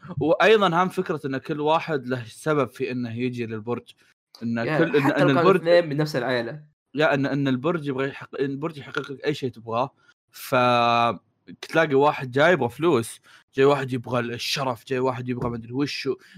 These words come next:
Speaker 1: جاي واحد يبغى والله ينتقم، جاي واحد
Speaker 2: عارف
Speaker 1: مدري وش.
Speaker 2: يتزوج.
Speaker 1: هم، في بعضهم جايين مسألة ال-، ال-، ال-، ال-، وش الهدف اللي يبغونه يختلف من، من شخصية لشخصية. وهذا وا-، واحدة من الحاجات اللي كانت مرة رهيبة،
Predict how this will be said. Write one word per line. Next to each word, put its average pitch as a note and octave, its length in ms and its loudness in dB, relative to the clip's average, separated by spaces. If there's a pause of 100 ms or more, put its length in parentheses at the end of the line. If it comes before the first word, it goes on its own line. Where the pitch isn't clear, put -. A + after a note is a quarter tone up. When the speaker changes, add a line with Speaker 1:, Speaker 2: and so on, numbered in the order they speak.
(120)
Speaker 1:
جاي C3+ 100 4
واحد C3 240 -2
يبغى B2 200 -6
والله A#2+ 340 -4
ينتقم، A#2+ 920 -6
جاي B2 160 -2
واحد B2 220 -2
Speaker 2:
عارف B2 140 -4
Speaker 1:
مدري B2+ 140 -2
وش. B2 40 -10
Speaker 2:
يتزوج. C3+ 300 0
Speaker 1:
هم، F3 100 -8 (440)
في E3 200 2
بعضهم E3+ 520 6
جايين E3+ 640 6 (260)
مسألة F3 680 2
ال-، C#3+ 220 2
ال-، B2 200 2
ال-، A#2 160 -4
ال-، G2+ 460 -10 (120)
وش D#3 280 -6
الهدف D#3+ 300 0
اللي C#3+ 120 -4
يبغونه F#3 580 2 (260)
يختلف C#3 400 -4
من، B2 260 -4
من B2 60 -4
شخصية C#3 360 -4
لشخصية. D3 600 -2 (240)
وهذا D3 320 0
وا-، D#3 180 0
واحدة D#3 220 -2
من C#3+ 60 -6
الحاجات C#3 220 -8
اللي C3 100 -8
كانت B2+ 280 -6
مرة C#3 200 -4
رهيبة، C#3 420 -2